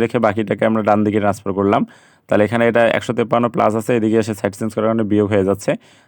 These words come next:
তাহলে একশো আশি থেকে যদি একশো তেপ্পান্ন বাদ দিই, তাহলে আমরা সাতাশ ডিগ্রি পেয়ে যাচ্ছি। অর্থাৎ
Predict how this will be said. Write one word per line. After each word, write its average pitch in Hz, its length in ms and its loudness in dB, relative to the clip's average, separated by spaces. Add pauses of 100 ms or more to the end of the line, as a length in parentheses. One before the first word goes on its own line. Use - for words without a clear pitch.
তাহলে 104 220 2
একশো 101 160 -2
আশি 117 240 0
থেকে 123 180 -2
যদি 120 120 0
একশো 113 220 -2
তেপ্পান্ন 113 360 -2
বাদ 104 140 4
দিই, 127 140 0
তাহলে 120 180 2
আমরা 113 160 0
সাতাশ 104 300 0
ডিগ্রি 98 160 0
পেয়ে 92 200 0
যাচ্ছি। - 200 -6 (600)
অর্থাৎ 110 360 2